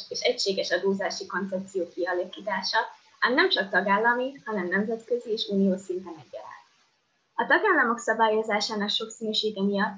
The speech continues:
jelenleg ilyenre még nem került sor, de különböző javaslatok már születtek.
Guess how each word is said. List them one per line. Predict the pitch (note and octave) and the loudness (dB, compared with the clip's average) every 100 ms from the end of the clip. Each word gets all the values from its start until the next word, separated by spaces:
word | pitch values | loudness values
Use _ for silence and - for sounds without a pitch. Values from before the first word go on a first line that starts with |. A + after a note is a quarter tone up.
| - | -4
jelenleg | A#3 A#3 B3 A3+ A3 | 0 2 0 -2 -2
ilyenre | G#3+ G#3+ | -2 -2
még | A3 A3+ | -4 -6
nem | C4+ C#4+ | -6 -6
került | F#3+ F3 F3+ | -4 -4 -2
sor, | - G#3+ G#3+ - | 0 0 0 -4
de | F#3+ A3+ | -6 -4
különböző | C#4 B3+ G3+ G3+ F#3+ | -2 0 0 -2 0
javaslatok | G3 F#3 G3 F3+ - - | -2 -2 -6 -8 -12 -8
már | G3 G3 | -6 -6
születtek. | - - - _ | -10 -18 -20 _